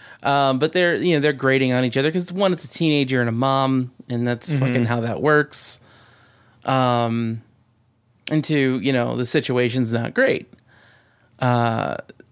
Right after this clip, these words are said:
Speaker 1: so it starts off pretty quick. The teen, teen, teen girl goes to meet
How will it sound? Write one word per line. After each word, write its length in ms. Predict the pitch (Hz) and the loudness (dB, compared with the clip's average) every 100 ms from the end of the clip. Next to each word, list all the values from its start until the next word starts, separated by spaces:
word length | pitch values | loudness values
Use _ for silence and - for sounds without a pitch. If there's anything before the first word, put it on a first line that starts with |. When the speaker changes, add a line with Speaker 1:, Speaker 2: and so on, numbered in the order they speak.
| - - _ | -20 -20 _
Speaker 1:
so 640 | - - 147 139 139 139 - - | -10 -2 0 0 0 -2 -4 -8
it 80 | |
starts 400 | 147 - 214 208 | -6 0 2 4
off 180 | 202 185 | 2 2
pretty 180 | - 185 | 0 -2
quick. 320 | - 190 180 | 0 0 0
The 360 | - 139 139 135 | -4 -2 0 -2
teen, 360 | 123 175 175 143 | 0 2 2 0
teen, 560 | - 202 196 185 - | 0 2 4 2 0
teen 320 | - 190 190 196 | -4 0 2 4
girl 320 | 208 165 160 | 4 4 2
goes 300 | 160 135 147 | 2 0 0
to 100 | - | -2
meet 280 | 147 165 | -2 -2